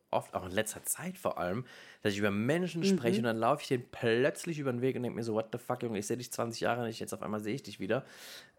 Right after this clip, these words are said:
Speaker 1: Ähm, ja, aber das gibt's. Und weißt
Speaker 2: Ja.
Speaker 1: du, was ich ganz witzig finde? Ich hab dir ja am Anfang gesagt, dass ich so ein Thema mitgebracht habe und ich finde sogar, das passt gerade ziemlich gut dazu. Ähm,
Speaker 2: Ja.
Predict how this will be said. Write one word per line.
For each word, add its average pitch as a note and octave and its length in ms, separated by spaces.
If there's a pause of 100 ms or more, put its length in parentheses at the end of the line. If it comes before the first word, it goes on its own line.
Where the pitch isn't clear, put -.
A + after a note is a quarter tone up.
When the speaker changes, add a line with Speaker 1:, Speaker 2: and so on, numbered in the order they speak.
(100)
Speaker 1:
Ähm, A2+ 600 (1000)
ja, C#3+ 140
aber A#2 100
das - 140
gibt's. - 360 (680)
Und A2+ 500 (180)
weißt A2 280
Speaker 2:
Ja. D3+ 80
Speaker 1:
du, C3+ 120
was B2 140
ich B2 140
ganz B2 340
witzig - 380
finde? G#2+ 240
Ich G#2 100
hab A#2 140
dir C#3+ 120
ja B2 60
am G#2+ 140
Anfang C3 320
gesagt, A2 480 (320)
dass G#2+ 120
ich A#2 100
so A#2 100
ein G#2+ 80
Thema C#3+ 200
mitgebracht A2 540
habe B2 80
und G#2 100
ich G#2 140
finde C3 240
sogar, G#2 220
das G2+ 160
passt - 400
gerade G#2 260
ziemlich - 460
gut - 420 (420)
dazu. A#2 540 (1500)
Ähm, A#2 500
Speaker 2:
Ja. D#3+ 380